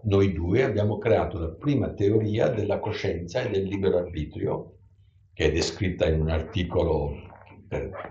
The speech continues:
insomma, per fisici un po', un po' maturi, eh, perché sono quelli che bisogna convertire per primi, e, e, e questo, e poi nel libro Irriducibile questa, questa teoria è descritta in maniera comprensibile,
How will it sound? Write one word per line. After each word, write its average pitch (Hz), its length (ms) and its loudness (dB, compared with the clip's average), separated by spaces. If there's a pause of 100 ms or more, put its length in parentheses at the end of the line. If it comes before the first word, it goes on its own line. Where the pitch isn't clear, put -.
(140)
insomma, - 300 -10 (480)
per - 220 2
fisici 85 420 -2
un 76 100 -2
po', 71 440 -6 (420)
un - 100 -14
po' 76 120 4
maturi, 82 680 0
eh, - 840 -8
perché 78 260 -4
sono 76 240 -2
quelli 80 220 0
che 78 120 -2
bisogna 73 400 -2 (120)
convertire 76 640 -2
per 87 180 -6
primi, 76 500 -4 (600)
e, 104 420 4 (540)
e, 110 240 0
e 107 120 4
questo, 110 420 4
e 107 80 2
poi 98 240 4
nel 80 160 2
libro 87 260 2
Irriducibile 87 680 0
questa, 78 380 -4 (440)
questa - 220 -8
teoria 76 400 2
è - 60 2
descritta 73 440 -4
in 73 40 -2
maniera 73 380 -2
comprensibile, 76 1160 -4